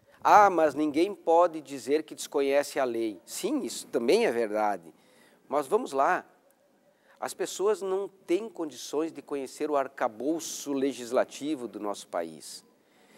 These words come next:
Então, se nós tivéssemos educação financeira, educação previdenciária desde os primeiros anos da escola, a situação da nossa população como um todo seria diferente.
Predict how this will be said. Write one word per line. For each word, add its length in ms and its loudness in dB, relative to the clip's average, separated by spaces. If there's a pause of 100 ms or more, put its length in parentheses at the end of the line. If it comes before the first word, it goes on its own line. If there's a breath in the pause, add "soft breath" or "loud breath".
(200 loud breath)
Então, 220 4
se 120 -4
nós 160 2
tivéssemos 500 0
educação 520 0
financeira, 500 -4
educação 440 -2
previdenciária 540 -4
desde 240 -2
os 80 -12
primeiros 440 -4
anos 240 -2
da 100 -4
escola, 580 0 (720 soft breath)
a 140 -4
situação 680 -4 (440)
da 300 -2
nossa 260 -2
população 560 -4
como 240 -8
um 60 -8
todo 240 -4
seria 340 -6
diferente. 460 -12